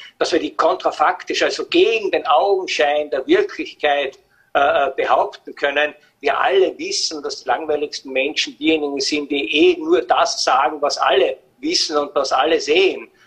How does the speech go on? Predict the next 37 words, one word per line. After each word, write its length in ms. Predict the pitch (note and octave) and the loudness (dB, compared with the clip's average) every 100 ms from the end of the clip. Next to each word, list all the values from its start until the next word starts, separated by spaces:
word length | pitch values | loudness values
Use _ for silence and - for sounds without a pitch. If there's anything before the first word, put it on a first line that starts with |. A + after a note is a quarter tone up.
| - | -14
Das 140 | - | -8
Interessante 760 | D#3+ - C#3 - C#3 G#3 - D3+ | -8 -6 -4 -2 -2 -2 0 0
ist 280 | - - D3+ | 0 -2 -4
doch 100 | - | -2
das 180 | D3+ | -4
Außergewöhnliche, 1000 | E3+ C#3+ F#3+ D#3 C#3+ C3+ C3 B2+ B2+ C#3 | 0 0 0 -2 -4 -2 -2 -2 -4 -2
das 180 | C3 C3+ | -2 -2
Abseitige, 1000 | - F3+ - - D#3 C#3 C3+ C3+ C#3+ C3+ C3 _ _ - | -2 -2 -2 -2 0 0 -2 -4 0 0 0 _ _ -6
das 100 | D#3 | -6
vollkommen 640 | - B3 A3 G3+ F#3 F3+ | 0 2 2 0 0 -2
Unplausible. 1040 | G#3+ A#3 - D#3+ C#3+ C#3+ D#3 D3+ D3+ C#3 - - - | -4 -8 -4 0 0 -2 -2 -2 0 -2 -2 -10 -4
Da 240 | D3 E3+ - D#3 | 0 0 -2 0
hören 360 | C#3 D#3+ D#3+ | 2 2 0
wir 180 | C#3+ D3 | 0 0
hin, 340 | B2+ C#3+ F#3 | 0 -2 -2
da 180 | E3 D3+ | 0 0
schauen 640 | - - D3 G3+ A#3+ F#3+ B2+ | 0 0 2 4 4 0 -6
wir 300 | B2+ B2 - _ _ - | 0 0 0 _ _ -2
äh, 180 | D3 - | -2 0
vor 220 | D3+ D3 | 0 2
allem 260 | C3+ D3 | 0 -4
hin. 320 | C#3 D3 F3+ F3+ - - - | -6 -8 -8 -10 -18 -12 -2
Äh, 120 | D3 | 0
und 280 | D#3 C#3+ - | 0 -2 -8
ich 80 | B2+ | -2
denke, 260 | D#3+ D#3+ | -2 2
das 120 | D#3 D#3 | -2 -2
ist 120 | - | -10
sicher 280 | - E3+ D3 | -2 0 2
auch 140 | F3 | 0
ein 200 | F3 D3 | -2 -4
Grund, 440 | - C#3+ E3 D#3+ | -2 0 0 -2
warum 580 | D#3 C#3 D3 D3+ C#3+ - | -2 0 -2 -4 -10 -12
viele 240 | - E3 D3 | -8 -6 -4
Menschen 380 | C3+ C#3+ - | -4 -4 -2
oder 160 | C#3 C3 | 0 0
viele, 440 | - B2 D3+ C#3+ | -2 -8 0 2